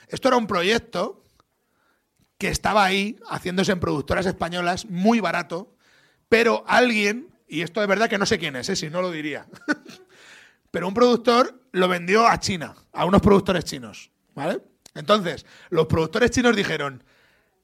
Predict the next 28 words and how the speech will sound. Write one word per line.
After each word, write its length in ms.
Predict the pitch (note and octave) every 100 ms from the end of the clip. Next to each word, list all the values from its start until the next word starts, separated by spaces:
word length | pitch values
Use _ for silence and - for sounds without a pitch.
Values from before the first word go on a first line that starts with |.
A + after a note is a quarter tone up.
| _
"Habéis 260 | - G3 G#3+
hecho 160 | B3+ A#3
una 100 | G3
animación 500 | F3 E3 G3+ A3 A3
tan 200 | F3 D#3+
de 100 | D3
puta 320 | G3 G3+ G3
mierda 520 | F3 E3 D#3+ G#3 A3+ _ _ - - G#3 D3 F#3 - G#3 - F3+ -
que 340 | G#3+ E3+ - _ _ -
si 240 | - G3+
le 100 | F3+
de-, 260 | F3+ F3+ -
si 120 | -
le 100 | G3
dedicamos 680 | F#3+ G3+ G#3 A3+ G3 D3+ - -
media 360 | F3+ A#3+ B3+
semana, 500 | - F#3+ F3 A3 D4+ - _ _ _ _ _ - D#3+
va 60 |
a 20 |
seguir 260 | G3 B3+ B3
siendo 200 | B3 A#3+
una 140 | G#3+
puta 240 | F#3 A3 F#3+
mierda, 340 | G#3+ G3+ D#3+
pero 160 | C#3+ D3+
va 60 | F3+
a 40 |
ser 280 | G3+ A3+